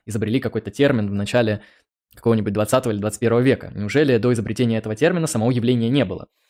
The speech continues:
А, ну, как говорится, там, про одно действие, которое связано с массовым умерщвлением людей, осуждаем, предположим, что термин официально был закреплен в каком-то там году,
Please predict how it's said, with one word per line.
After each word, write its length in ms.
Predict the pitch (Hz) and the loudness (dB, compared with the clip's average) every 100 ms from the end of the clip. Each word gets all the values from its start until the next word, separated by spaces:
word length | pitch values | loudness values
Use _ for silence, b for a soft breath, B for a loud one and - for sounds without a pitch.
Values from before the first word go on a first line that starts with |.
| b b | b b
А, 240 | - 90 | -8 -6
ну, 160 | 101 110 | -4 -2
как 220 | 98 95 - | -4 -6 -6
говорится, 300 | 98 101 - | -6 -6 -8
там, 100 | 92 | -2
про 140 | 113 | 0
одно 160 | 110 113 | 2 2
действие, 420 | 127 123 - 98 | 2 0 -2 -8
которое 380 | - 101 98 - - | -6 -6 -6 -8 -16
связано 300 | - 107 101 | -4 -2 -2
с 100 | - | -4
массовым 320 | 110 - 101 | -4 -2 -4
умерщвлением 520 | 104 104 - 110 104 107 | -2 -4 -2 -2 -2 -4
людей, 340 | 120 202 240 | -2 -2 -4
осуждаем, 500 | 135 - 127 131 120 | -6 -6 0 0 0
предположим, 380 | 107 107 127 110 | -4 0 0 0
что 120 | - | -4
термин 320 | 101 156 131 | 0 2 2
официально 380 | 107 110 120 107 | -2 -2 -2 -2
был 120 | 101 104 | -2 -6
закреплен 460 | 104 113 170 185 | -6 0 0 0
в 240 | - - - | -4 -14 -4
каком-то 260 | 104 110 | 0 0
там 140 | 104 104 | 0 0
году, 320 | 113 185 | 2 2